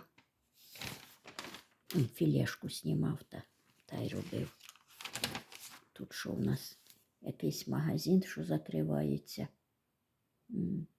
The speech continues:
Маскунтіє, це в маску.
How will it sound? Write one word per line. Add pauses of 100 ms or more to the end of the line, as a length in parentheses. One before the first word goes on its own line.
(3000)
Маскунтіє,
це
в
маску.